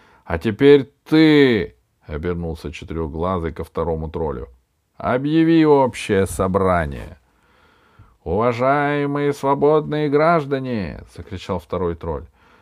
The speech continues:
«Ваш уважаемый и любимый повелитель просит и умоляет вас, если вам не трудно, собраться на площади перед дворцом для того, чтобы приготовить,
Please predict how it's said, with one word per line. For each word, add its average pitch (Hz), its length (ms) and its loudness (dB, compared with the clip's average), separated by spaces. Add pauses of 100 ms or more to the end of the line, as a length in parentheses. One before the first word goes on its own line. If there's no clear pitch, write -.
(180)
«Ваш 131 480 -4
уважаемый 147 840 -2
и 147 40 0
любимый 143 500 -2
повелитель 143 760 -2
просит 147 760 -2
и 151 40 0
умоляет 147 560 0
вас, 147 360 -2
если 147 240 -2
вам 147 260 0
не 151 100 -4
трудно, 147 440 -2
собраться 143 720 0
на 143 160 -4
площади 147 720 -2
перед 151 260 -4
дворцом 147 880 0
для 120 200 0
того, 147 440 -2
чтобы 147 340 -2
приготовить, 151 840 -2